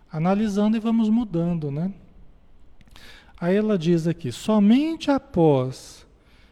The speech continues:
lograr o amadurecimento afetivo, consegue o mental, por encontrar-se livre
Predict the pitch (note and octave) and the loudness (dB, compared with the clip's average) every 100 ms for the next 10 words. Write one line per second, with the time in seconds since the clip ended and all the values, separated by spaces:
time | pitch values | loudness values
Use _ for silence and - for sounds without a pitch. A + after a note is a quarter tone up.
0 | _ E3 F#3 A3+ F#3 E3+ F#3+ A3+ C4 C4 | _ 0 4 4 4 0 2 0 -2 -2
1 | A#3 G3+ G3 F#3 F3 F3 - D#3 E3+ A#3 | 0 0 2 2 0 0 -2 0 2 0
2 | A3+ F#3 - C#3+ - - E3 F3+ C3 A#2+ | 0 -4 -2 -6 -4 -4 -2 -2 -4 -12
3 | A2+ - - - - _ - A3+ A3+ - | -14 -20 -20 -20 -20 _ -2 0 0 0
4 | G3 F3+ G3+ G3+ A3+ A3 E3 D#3 D#3 D3 | 0 2 2 4 2 0 -2 -2 -2 -8
5 | - - - _ _ _ _ _ _ _ | -20 -20 -20 _ _ _ _ _ _ _
6 | _ - A3 A3+ A3 A3+ G#3+ G3 D#3 D3 | _ 0 2 2 2 0 0 -2 -2 -2
7 | - G#3 G3 F#3+ G#3 A3 G#3 B3 C4+ | -4 -4 0 2 2 0 -2 -2 -4